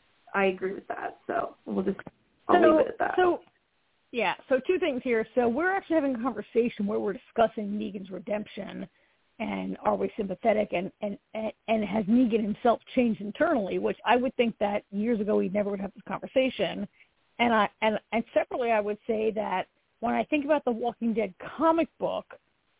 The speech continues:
Speaker 2: and I don't know if A J's listening, but in the comic book, Negan is sort of sent into exile. Like, Negan goes to live in a cabin in the woods by himself,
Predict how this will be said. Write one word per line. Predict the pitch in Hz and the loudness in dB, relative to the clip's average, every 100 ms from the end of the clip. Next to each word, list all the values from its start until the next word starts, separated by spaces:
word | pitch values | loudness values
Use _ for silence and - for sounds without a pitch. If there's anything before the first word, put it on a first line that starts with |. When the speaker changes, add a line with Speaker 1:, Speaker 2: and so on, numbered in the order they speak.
| _ - | _ -10
Speaker 2:
and | 214 | -6
I | 208 | -4
don't | 226 | -2
know | 226 | -2
if | 220 | -2
A | 226 | -2
J's | 190 170 | -2 -2
listening, | 269 277 240 196 | -2 -2 -2 -2
but | 190 202 | -4 -8
in | 196 | -8
the | 208 - | -10 -2
comic | 359 427 | -2 0
book, | 311 233 | 0 0
Negan | 233 247 233 220 | 0 -2 -2 -6
is | 220 - | -8 -6
sort | 214 | -4
of | 196 - - | -6 -10 -8
sent | 233 220 | -8 -6
into | 240 214 - 208 381 | -8 -10 -8 -10 -6
exile. | - 247 220 185 196 165 165 | 0 0 0 -4 -2 -2 -4
Like, | 107 | -6
Negan | 220 277 277 | -4 -2 0
goes | 262 262 | 0 0
to | - | -2
live | 208 226 240 | -2 0 -2
in | 220 | -2
a | 185 | -6
cabin | - - 220 214 214 | -6 0 2 2 0
in | 208 | -2
the | 185 | -2
woods | 196 226 214 180 | 4 4 4 0
by | 208 196 | -6 -8
himself, | 175 - 247 233 202 202 | -8 -4 2 4 4 2